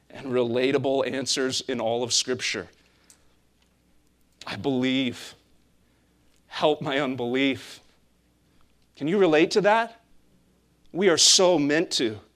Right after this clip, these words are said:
"Jesus, I believe, but if, if I'm gonna be honest here, my belief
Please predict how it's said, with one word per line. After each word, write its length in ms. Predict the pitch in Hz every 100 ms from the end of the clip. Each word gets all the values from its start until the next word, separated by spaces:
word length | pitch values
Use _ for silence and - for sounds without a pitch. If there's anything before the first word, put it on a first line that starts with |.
| _ _ _ _ _ _ _ _ _ _
"Jesus, 480 | 131 151 214 165 - -
I 220 | 175 226
believe, 800 | 160 147 135 175 202 160 110 - - -
but 120 | 139
if, 220 | 147 - - -
if 140 | -
I'm 140 | 156 240
gonna 120 | 247
be 140 | 156
honest 440 | 139 208 208 - -
here, 260 | 120 76 - _ _ _ _ _ _ _ _ _ -
my 240 | 135 226
belief 680 | 220 185 151 233 156 -